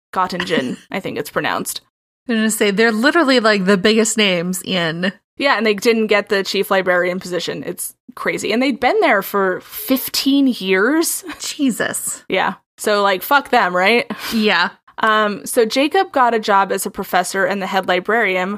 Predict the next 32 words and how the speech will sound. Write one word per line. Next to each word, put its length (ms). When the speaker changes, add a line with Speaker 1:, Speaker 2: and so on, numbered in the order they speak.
Speaker 1:
where 260
Wilhelm 560
got 220
a 40
job 260
as 100
a 60
professor. 640
And 100
as 140
a 60
side 340
note, 320
I 120
find 200
it 220
very 320
cute 440
how 200
close 300
they 140
were, 280
even 320
working 340
at 100
the 80
same 280
school 420
in 140
the 100
same 280
jobs. 540